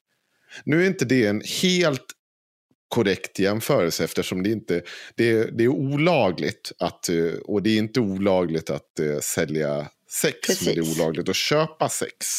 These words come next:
Speaker 2: Ja, men det är
Speaker 1: Så
Speaker 2: det
Speaker 1: att det
Speaker 2: som
Speaker 1: är
Speaker 2: är grejen. Hon gör
Speaker 1: halvvägs.
Speaker 2: ju inget, fast det är ju inte halvvägs, därför att hon gör inget
Speaker 1: Jo, fast
Speaker 2: olagligt.
Speaker 1: problemet
Speaker 2: Varför
Speaker 1: är att
Speaker 2: kan
Speaker 1: vi
Speaker 2: inte
Speaker 1: he-
Speaker 2: hon få registrera? Varför kan, om, om inte hon gör någonting olagligt, varför kan inte hon då få, eh,
Speaker 1: För att den
Speaker 2: samma
Speaker 1: andra delen i sam-, i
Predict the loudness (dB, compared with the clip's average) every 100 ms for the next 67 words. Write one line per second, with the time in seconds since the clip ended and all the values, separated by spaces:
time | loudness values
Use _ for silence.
0 | -8 -14 -4 2 4 6 4 6 4 6
1 | 6 8 8 6 6 6 6 4 2 -4
2 | -4 -2 2 4 4 4 2 0 0 0
3 | -2 -2 -2 0 2 4 4 4 4 6
4 | 4 4 2 2 -2 -6 -10 -18 -20 _
5 | -4 0 2 4 4 4 4 6 6 6
6 | 4 6 6 4 2 2 4 4 2 0
7 | -2 0 2 2 0 -2 -6 -10 -8 0
8 | 2 2 0 0 4 4 4 4 4 4
9 | 4 4 4 2 0 -2 -2 -2 -2 -4
10 | -4 -8 -10 -14 -8 0 2 2 -2 0
11 | 0 0 0 0 2 2 2 0 -4 0
12 | 0 0 -4 -10 -18 -12 -4 -2 0 -2
13 | -4 _ -14 -2 -2 2 2 4 4 4
14 | 4 2 2 2 4 2 2 0 0 -2
15 | -2